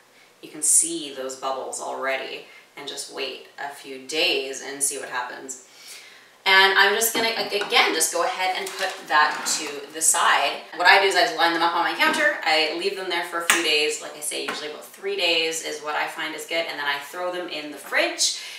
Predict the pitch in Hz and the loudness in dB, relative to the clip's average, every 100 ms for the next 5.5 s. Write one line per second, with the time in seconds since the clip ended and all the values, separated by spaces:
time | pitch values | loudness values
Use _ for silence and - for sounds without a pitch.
0 | - - 170 170 165 165 170 - - - | -6 0 4 4 4 4 0 -2 -12 -20
1 | - 170 208 196 196 170 170 170 160 156 | -10 -4 -2 0 -2 -2 -2 -2 0 0
2 | 156 294 151 147 175 170 156 151 147 - | 2 2 2 0 -4 -2 -2 -2 -2 -2
3 | - - 135 - - 170 165 156 131 139 | -4 -6 -10 -14 -10 -8 -6 -6 -8 -10
4 | 135 - - 135 127 131 131 127 - 117 | -10 -2 -2 -2 -6 -8 -8 -8 -8 -8
5 | - - - - - | -6 -6 -8 -8 -10